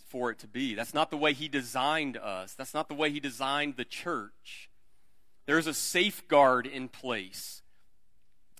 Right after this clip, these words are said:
If I am serious about this work, if you are serious about this work, there are safeguards in place to pick one another up when we stumble.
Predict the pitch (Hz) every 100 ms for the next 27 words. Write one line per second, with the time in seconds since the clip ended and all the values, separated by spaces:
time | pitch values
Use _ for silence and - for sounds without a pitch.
0 | - 175 196 - 185 185 175 - - 220
1 | 202 135 123 - 147 139 143 - 127 -
2 | 143 170 131 - - 170 202 - 185 196
3 | 160 - 190 190 160 147 147 143 135 123
4 | 143 170 143 107 - - - - - -
5 | - - 131 147 143 - 170 185 175 165
6 | 160 147 143 135 165 165 147 123 - -
7 | - - - - 156 - 180 175 170 185
8 | 185 180 160 151 143 139 117 - - -
9 | - - - - - 131 143 139 131 127
10 | 123 117 117 - - 131 107 90 87 98